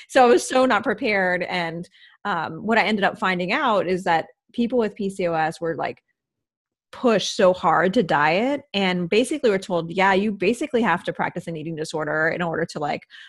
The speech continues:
qualify to get access to reproductive medicine or dignity."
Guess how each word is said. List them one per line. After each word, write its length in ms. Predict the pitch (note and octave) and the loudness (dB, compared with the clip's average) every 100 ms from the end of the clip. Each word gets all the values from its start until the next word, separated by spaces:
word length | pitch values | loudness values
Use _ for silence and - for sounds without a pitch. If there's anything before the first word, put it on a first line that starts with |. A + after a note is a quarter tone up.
| _ | _
qualify 720 | _ - - F#3 - F3+ F3+ | _ -6 -4 -2 0 2 2
to 100 | F3+ | 0
get 140 | F#3 | -2
access 400 | - F3 - G#3+ | 0 -2 -2 -6
to 120 | - G#3+ | -2 -2
reproductive 480 | A3 B3 B3+ D4 C#4+ | 0 2 2 0 -2
medicine 580 | C#4+ E4 - D#3+ D#3+ | -2 -2 -2 -4 -4
or 140 | D#3 E3 - _ - | -6 -8 -10 _ 0
dignity." 560 | A#3 C#4 A#3+ F#3 F3 | 2 4 2 0 -4